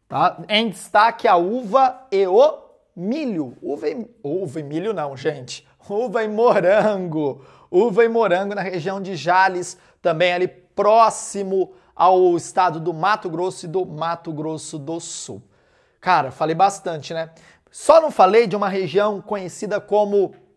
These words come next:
o Vale do Ribeira do Iguape. Nessa região você tem uma apa, uma área de preservação ambiental.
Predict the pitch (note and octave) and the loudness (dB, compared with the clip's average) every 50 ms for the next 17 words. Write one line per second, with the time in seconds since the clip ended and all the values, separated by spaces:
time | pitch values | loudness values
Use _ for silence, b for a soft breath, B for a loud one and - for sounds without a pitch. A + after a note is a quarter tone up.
0 | _ _ _ - F#3 E3+ C3+ B2 D#3 G3+ A3+ A#3 A3+ F#3+ E3 G#3+ G#3 D#3 F#3 G3+ | _ _ _ -6 -6 -6 -4 2 4 4 6 6 2 -2 -2 -2 -2 -2 -4 -8
1 | D#3+ D3+ F#3+ B3+ C#4+ C#4 C4+ A#3+ F3 F#3+ A#3 B3 C4 A#3 F#3 D#3 C#3+ E3 F3 F#3 | 0 2 2 2 4 0 -4 0 2 2 2 2 0 -2 -10 -10 0 2 6 6
2 | F#3+ F3+ - - - - B2+ G#2+ - b b b b b b b b D#3+ F#3+ B3 | 6 4 2 -4 -16 -16 -16 -16 -16 b b b b b b b b -4 -4 -2
3 | C#4+ D4 D4 A#3+ G#3+ G3 F#3+ E3+ C3 E3+ F#3 G3+ A3 G#3+ F3+ E3+ - G3+ - A3 | -2 -4 -4 -4 -4 -2 -4 -4 -2 -2 -2 -2 -2 -6 -8 -10 -12 -12 -10 -10
4 | G#3 G#3 A3 A3 G#3+ G3+ G3 G3 G3+ G3+ G3+ - - F#3 D#3+ D3 D3 D#3 E3+ E3 | -10 -8 -8 -6 -4 -2 0 0 0 -2 -2 -2 -2 0 0 0 0 -4 -4 -4
5 | E3 E3 F#3 G#3 A3 A3 G#3+ F#3+ D#3+ F#3+ - _ G#3 G#3+ A#3 B3 B3 - A3+ A3 | -2 -2 0 0 0 0 -2 -4 -6 -12 -14 _ -6 -2 0 0 0 0 -4 -4
6 | G3+ E3+ G3 F3+ - - - G#3 G3+ G#3 G#3+ A3 G#3 E3+ F#3+ A3 A#3 A#3 A3 _ | -4 -4 -6 -6 -6 -8 -10 -10 -8 -8 -8 -10 -10 -10 -10 -10 -10 -10 -12 _
7 | _ G3 F3 F3 E3 D#3 C#3+ b | _ 2 2 2 2 0 -6 b